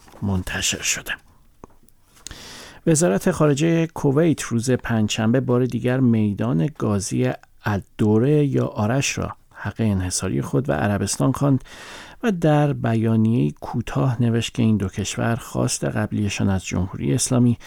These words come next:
مبنی بر مذاکره درباره مرز شرقی منطقه را تکرار می‌کنند. وزارت خارجه کویت همچنین در خبری دیگر اعلام کرد که سفیر جدید جمهوری اسلامی در آن کشور روز پنجشنبه با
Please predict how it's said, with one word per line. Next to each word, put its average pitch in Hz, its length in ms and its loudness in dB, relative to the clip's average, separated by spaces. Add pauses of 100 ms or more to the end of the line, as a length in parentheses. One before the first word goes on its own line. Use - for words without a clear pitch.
(420)
مبنی 104 580 2
بر 113 320 0
مذاکره 95 760 0
درباره 101 680 0
مرز 95 460 0
شرقی 90 600 -4
منطقه 101 500 -2
را 113 200 2
تکرار - 500 -8
می‌کنند. - 360 -10 (540)
وزارت 143 420 2
خارجه 123 460 0
کویت 123 460 -2
همچنین 117 400 2
در 107 160 -2
خبری 147 440 -4
دیگر 135 280 0
اعلام 110 300 0
کرد - 300 -4
که 107 300 0
سفیر 120 720 -2
جدید 131 420 -2
جمهوری 117 500 2
اسلامی 113 360 0
در 107 140 0
آن 101 120 2
کشور 107 420 -2 (520)
روز 139 380 2
پنجشنبه 110 1000 2
با 85 320 -4